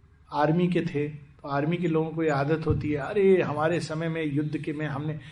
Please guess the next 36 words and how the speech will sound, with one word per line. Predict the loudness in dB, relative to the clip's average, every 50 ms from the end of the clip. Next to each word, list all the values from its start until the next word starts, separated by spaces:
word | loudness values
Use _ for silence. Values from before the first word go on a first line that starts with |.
| -20 -8 -2
चाहे | 2 4 6 6
युद्ध | 6 8 8 8
लड़ाओ | 8 10 10 10 10 10
या | 8 8
ना | 8 6
लड़ाओ, | 4 4 4 2 2 0 -2 -4
दो | -2 2 4 4 4
तीन | 4 2 2 4
ही | 4 4
युद्ध | 4 4 4 4 2
हुए | 0 0 0
हैं, | -2 -4 -6 -8 -10 -14 -14 -18 -20 -20 -20 -14 -6
लेकिन | -4 0 2 4 4 4 2 -2 -6 -10 -14 -18 -20 -20 -20 -20 _ _ -20 -20 -20 -12 -2
ऐसा | 0 2 2 4 4 6
हुआ, | 6 6 4 4 4
वैसा | 4 2 2 2 2 2
हुआ।" | 2 2 0 -2 -4 -6 -12 -16 -20 -20 -20 -8
ठीक | -6 -4 -4 -4 -4
है, | -6 -8 -10 -16 -20 -20 _ -20 _ -14 -12
अपना | -10 -8 -4 -4
अपना | -4 -4 -4 -4 -4
एक | -4 -4 -6 -6 -6
तरीका | -6 -6 -6 -4 -4
होता | -4 -4 -4 -6 -10
है। | -14 -14 -16 -18 -20 -20 -20 -20 -20 -20 -20 -20 -20 -20 -20 -20 -20 _ -20 -20 -8 -4
तो | -2
एक | -2 0 2
गेस्ट | 2 0 2 2 4
हाउस | 4 6 6 4
में | 4 2 4
चले | 4 4 4 6 6
गए, | 6 6
वहां | 6 6 4 4 4 4
बैठ | 4 4 4 2 0
करके | -2 -2 -2 -2 -2 -2
वो, | -2 0 0 -2 -4 -6